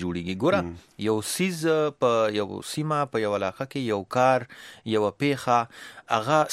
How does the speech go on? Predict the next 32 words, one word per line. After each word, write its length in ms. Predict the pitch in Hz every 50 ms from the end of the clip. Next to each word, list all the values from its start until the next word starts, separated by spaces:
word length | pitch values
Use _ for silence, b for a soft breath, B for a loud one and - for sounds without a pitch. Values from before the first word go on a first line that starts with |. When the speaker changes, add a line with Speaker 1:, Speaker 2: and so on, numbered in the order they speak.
| - -
Speaker 1:
څه 80 | 208
خو 140 | 190 - 165
ښیي 240 | - - 208 214 156
که 140 | - 92 82 -
نه؟ 60 | - 127
Speaker 2:
مهم. 380 | 113 101 90 104 110 113 120 - _ _ -
Speaker 1:
که 100 | - 120
نه؟ 140 | 147 196 - - 120
نو 120 | 113 110
دغه 260 | 107 117 170 180 190
Speaker 2:
مهم. 100 | 180 - -
Speaker 1:
سیمه 200 | 202 190 190 185
کې 260 | - 180 180 180 175 -
چې 80 | 165
که 160 | 139 - 127
چین 340 | 117 - - 170 175 175 175 - B B B B B B B
خامخا 680 | B 117 - - 123 117 113 113 113 - - 147 151 151 151 151 139 - - - 117 117 113 107
ځان 240 | 123 131 135 139 135
ته 340 | - 143 135 131 131 131 127
د 160 | 117 107 113 107 104 104 104 107 120 135 131 b b b b b b b
اقتصادي 920 | 113 110 - _ - - 120 - - 123 113 113 120 156 196 190 160 120
ګټو 240 | 131 139 135 135 123
لپاره 420 | 113 107 107 - 123 123 123 120
ماحول 440 | 107 101 101 98 101 113 135 139 131 113
جوړوي، 280 | 110 113 113 165 208
نو 100 | 196 180
به 120 | 151 139 127
دې 100 | 139 143
خبرو 340 | - - 117 123 151 143
ته 120 | 131 - 110
جواب 420 | 98 107 117 147 180 160 98 90
وي. 100 | 82 78